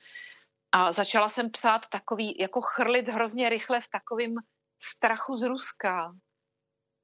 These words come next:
Svoje postřehy o tom, co se děje v informačním prostoru a kam všude penetrovala ruská propaganda v Evropě a v Americe. A můj bývalý šéf, tehdy předseda právního výboru Evropského parlamentu Josef,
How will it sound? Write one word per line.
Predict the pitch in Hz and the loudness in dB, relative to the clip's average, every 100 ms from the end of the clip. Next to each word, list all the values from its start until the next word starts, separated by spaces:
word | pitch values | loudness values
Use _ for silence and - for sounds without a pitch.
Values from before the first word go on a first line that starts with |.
| - | -8
Svoje | - 226 233 247 | -4 0 4 2
postřehy | 247 240 - - 269 262 | 2 -4 -2 0 2 2
o | 226 | 0
tom, | 254 240 | 0 -2
co | - 226 | -2 -2
se | 254 | -2
děje | 226 233 | 2 2
v | 233 | 2
informačním | 214 220 220 220 - 240 226 | -2 -2 0 0 0 -2 0
prostoru | 220 - 233 233 208 | -2 0 2 4 4
a | |
kam | - 214 | 4 0
všude | 220 - 226 220 | 0 -2 0 2
penetrovala | 220 208 - 214 208 208 | 0 -2 -2 0 4 2
ruská | 202 - 226 208 | 0 -2 0 0
propaganda | 214 196 196 196 190 196 | 0 0 0 2 2 0
v | |
Evropě | 180 185 190 208 | -2 -2 -2 0
a | - | 0
v | - | 0
Americe. | - 185 175 - - 147 - _ - - - - - - _ _ _ _ | -4 -2 -2 -2 -6 -8 -10 _ -20 -20 -20 -20 -18 -20 _ _ _ _
A | 170 170 | 2 2
můj | 180 190 240 | 2 0 0
bývalý | 208 226 233 254 | 0 2 2 2
šéf, | 262 - 220 220 240 - - | -2 2 2 2 0 -8 -2
tehdy | 190 214 196 220 | -2 0 -2 -2
předseda | - 208 190 220 220 | -2 -6 -2 -2 0
právního | 214 202 208 214 208 | 0 0 -2 -4 -4
výboru | 202 202 208 202 | -4 0 0 0
Evropského | 185 202 - 220 220 | -2 -4 -4 -2 0
parlamentu | 202 196 196 202 208 - 220 208 - _ _ | 0 2 2 0 -4 -2 0 0 -4 _ _
Josef, | 180 185 202 | 0 0 0